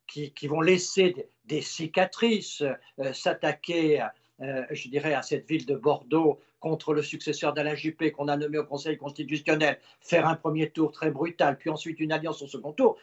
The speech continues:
tout ça n'est pas ficelé, tout ça n'est pas organisé, et c'est d'une grande fragilité. La cicatrice de, de Bordeaux va être durable. Je pense que,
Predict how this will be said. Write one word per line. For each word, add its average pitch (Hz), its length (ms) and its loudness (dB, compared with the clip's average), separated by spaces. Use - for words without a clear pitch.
tout 160 140 0
ça 151 280 0
n'est 117 120 -6
pas - 180 -4
ficelé, - 480 -2
tout 160 120 -8
ça 135 160 -2
n'est 113 120 -4
pas 120 160 0
organisé, 139 720 0
et 143 100 2
c'est 151 180 -2
d'une 123 180 -6
grande 214 260 2
fragilité. - 1080 -2
La 151 160 -6
cicatrice - 760 -8
de, 117 220 -8
de 131 100 -4
Bordeaux 135 580 2
va 175 160 6
être - 240 -2
durable. 214 500 4
Je 139 100 -10
pense 240 300 -4
que, 147 300 -2